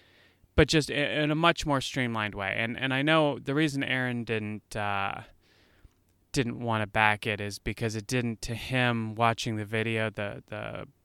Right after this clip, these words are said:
playthrough videos that they had on the Kickstarter, it didn't feel like the old school Car Wars, and it really is, is different.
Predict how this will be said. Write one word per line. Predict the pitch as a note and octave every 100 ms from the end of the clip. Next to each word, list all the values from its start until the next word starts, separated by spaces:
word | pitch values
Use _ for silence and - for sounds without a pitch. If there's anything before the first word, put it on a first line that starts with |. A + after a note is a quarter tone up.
| _ -
playthrough | B2 A2+ A2+ G#2+
videos | A#2 A#2 A2+ A2+
that | A#2+
they | A2 A2
had | A2
on | A2
the | G#2+
Kickstarter, | C3 C3 - B2+ A#2+ A#2
it |
didn't | F3 D#3+ C#3
feel | - - B2+ A#2+
like | A2 G#2 G2+ - -
the | A2 A2+
old | G#2+ G#2 G#2 -
school | - A2 G2
Car | - G#2+ G#2 A2
Wars, | - - -
and | C#3+
it | -
really | C3+ E3 D#3+ C#3 A#2 - - - _ - _ _ _ _ _ _ -
is, | D3+ C3 A2+ - -
is | D#3 C#3+ A#2
different. | - C3+ A2+ - - - -